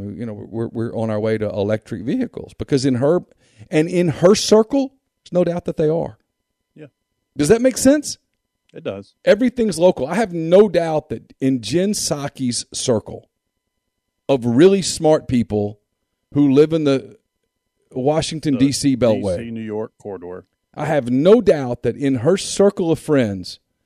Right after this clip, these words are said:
Speaker 1: by twenty thirty, at least half and probably significantly more will be driving, uh, electric vehicles.
Speaker 2: Yeah.
Speaker 1: No doubt at all. And that's what she sees. That's the world she lives. I just don't think that's really where the world is. It's,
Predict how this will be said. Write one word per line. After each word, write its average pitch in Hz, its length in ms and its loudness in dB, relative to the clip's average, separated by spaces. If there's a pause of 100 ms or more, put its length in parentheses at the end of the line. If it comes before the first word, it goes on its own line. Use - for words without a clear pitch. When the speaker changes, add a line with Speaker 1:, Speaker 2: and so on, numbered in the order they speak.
(180)
Speaker 1:
by 123 140 -4
twenty 156 340 -2
thirty, 120 520 -2 (440)
at 120 140 -4
least 143 340 -2
half 139 360 -8
and 113 100 -10
probably 127 220 -6
significantly 107 720 -10
more 107 260 -2
will 95 100 -10
be 92 140 -14
driving, 98 560 -10 (640)
uh, 113 240 -8
electric 107 460 -4
vehicles. - 520 -10 (460)
Speaker 2:
Yeah. - 140 -14
Speaker 1:
No 135 180 6
doubt 123 240 0
at 104 80 -4
all. 92 260 -14 (280)
And 147 120 -2
that's 170 220 -6
what 196 140 2
she - 160 -8
sees. 117 240 -4
That's 139 160 -4
the 147 100 0
world 135 300 4
she - 200 -10
lives. 90 400 -14 (320)
I 123 140 -6
just 135 220 -6
don't 127 240 -2
think 113 180 -6
that's - 220 -8 (360)
really 113 320 -2
where 104 160 -2
the 92 100 -6
world 107 360 -2
is. 90 220 -10
It's, - 240 -10